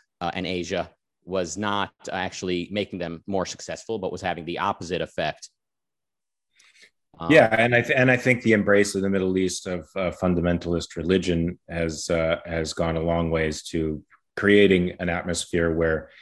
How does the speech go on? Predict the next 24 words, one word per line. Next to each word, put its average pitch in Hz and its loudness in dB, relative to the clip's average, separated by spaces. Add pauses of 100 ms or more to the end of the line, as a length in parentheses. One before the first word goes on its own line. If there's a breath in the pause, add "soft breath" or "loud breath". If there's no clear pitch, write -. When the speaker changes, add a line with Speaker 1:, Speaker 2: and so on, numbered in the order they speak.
(180 loud breath)
Speaker 2:
advancement 95 2
and 82 -2
progress 82 -2
is, 78 -10
is, 80 -6
uh, 78 -2 (140)
extremely 87 0
difficult. 76 -6
So 104 2
it's 98 0
not, 120 2
not 139 4
just 131 -2
Marxism, 113 2
at 127 -2
least 147 0
Marxism 104 2 (500 soft breath)
and 95 -6
socialism 95 2
hold 98 0 (500)
the 98 -8
material 101 2
world 92 0
in, 87 -8